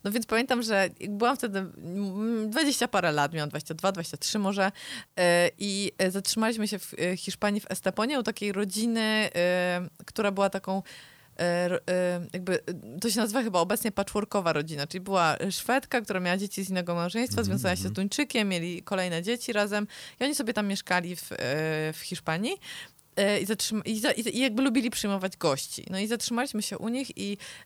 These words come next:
Speaker 1: e, tylko na jeden wieczór, ale pamiętam, że miałam z nim bardzo ciekawą rozmowę i, i tak się stało, że za-, załapaliśmy się na kolację, więc za-, zaprosili nas na kolację, e, i, e, ten Duńczyk powiedział, że oni mają taki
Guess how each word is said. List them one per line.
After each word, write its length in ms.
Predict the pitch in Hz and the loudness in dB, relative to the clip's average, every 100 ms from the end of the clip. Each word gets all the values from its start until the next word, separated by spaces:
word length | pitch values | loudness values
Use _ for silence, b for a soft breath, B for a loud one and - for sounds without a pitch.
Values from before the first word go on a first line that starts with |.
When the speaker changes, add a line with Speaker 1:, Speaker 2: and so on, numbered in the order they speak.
| - | 0
Speaker 1:
e, 380 | 190 185 185 190 - | 4 6 6 2 -4
tylko 220 | - 285 330 | -4 0 2
na 100 | 233 | 2
jeden 220 | 226 240 | 2 2
wieczór, 420 | 220 180 - 196 | 2 0 0 0
ale 140 | 185 | 0
pamiętam, 280 | 208 226 240 | 0 -2 -2
że 100 | 233 | -2
miałam 160 | 220 214 | -2 -2
z 80 | 214 | -2
nim 100 | 208 | -4
bardzo 240 | 233 247 | -2 -4
ciekawą 360 | 233 208 202 190 | -4 -2 -2 -2
rozmowę 400 | 190 233 285 262 | -2 -2 0 -2
i, 200 | 226 202 | -2 -6
i 40 | |
tak 160 | 196 240 | -6 -4
się 100 | 233 | -4
stało, 280 | - 240 233 | 0 0 2
że 120 | 214 | -2
za-, 180 | 196 185 | -4 0
załapaliśmy 520 | 208 214 220 208 208 | 2 2 0 -2 -2
się 100 | 202 | -2
na 100 | 190 | -4
kolację, 480 | - 190 147 - - | -2 2 2 2 -10
więc 140 | 180 | -8
za-, 100 | - | -8
zaprosili 360 | 196 190 208 247 | -8 -8 -6 -4
nas 140 | 226 | -2
na 80 | 190 | -4
kolację, 500 | - 185 220 - 262 B B B B B - | -4 -4 -4 0 -2 B B B B B 0
e, 380 | 190 196 196 190 - | 2 4 4 2 0
i, 400 | 196 202 202 - | -2 0 -2 0
e, 180 | 185 185 | 0 0
ten 160 | 196 | 0
Duńczyk 320 | 196 254 277 - | 0 0 -2 -2
powiedział, 300 | 220 226 220 | 0 0 -2
że 160 | 202 | -2
oni 220 | - 226 | -2 0
mają 280 | 214 208 208 | 0 0 -2
taki 680 | 202 208 - 196 190 190 190 | -4 -8 -8 -8 -6 -4 -6